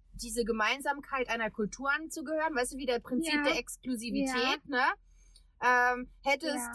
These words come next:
Speaker 1: diesen Funken von Verbundenheit, wenn du in der Türkei wärst, sie auch, und ihr würdet Türkisch miteinander sprechen? Oder wär's dann umgekehrt, wenn ihr beide, ne, die Deutschen in der Türkei wärt, hättet ihr euch verbundener gefühlt? Ja?
Speaker 2: Das
Speaker 1: Wenn
Speaker 2: glaub ich nicht,
Speaker 1: Also das
Speaker 2: tatsächlich.
Speaker 1: weiß ich nicht, ne? Das
Speaker 2: Ja.
Speaker 1: ist nur so die Frage.
Speaker 2: Das glaub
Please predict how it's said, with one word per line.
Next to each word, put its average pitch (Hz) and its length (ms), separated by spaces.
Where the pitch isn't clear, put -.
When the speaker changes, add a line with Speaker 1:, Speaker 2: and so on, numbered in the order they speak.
Speaker 1:
diesen 349 240
Funken 349 460
von 302 200
Verbundenheit, 294 840
wenn 262 220
du 247 180
in 226 160
der 208 140
Türkei 226 480
wärst, 320 320
sie 254 200
auch, 262 400
und 277 100
ihr 269 120
würdet 240 240
Türkisch 269 340
miteinander 302 380
sprechen? 294 420
Oder 262 180
wär's 285 220
dann 320 160
umgekehrt, 285 640
wenn 262 140
ihr 359 220
beide, 294 500
ne, 254 140
die 247 140
Deutschen 302 420
in 285 100
der - 0
Türkei 277 480
wärt, 233 240
hättet 254 220
ihr 240 60
euch 233 100
verbundener 247 600
gefühlt? 254 760
Ja? 381 220
Speaker 2:
Das - 180
Speaker 1:
Wenn - 60
Speaker 2:
glaub 554 180
ich 480 420
nicht, 277 200
Speaker 1:
Also 381 100
das 480 80
Speaker 2:
tatsächlich. 359 160
Speaker 1:
weiß 339 320
ich - 80
nicht, 208 180
ne? 349 80
Das 440 80
Speaker 2:
Ja. - 80
Speaker 1:
ist 523 80
nur - 100
so - 120
die - 80
Frage. - 400
Speaker 2:
Das - 120
glaub 415 240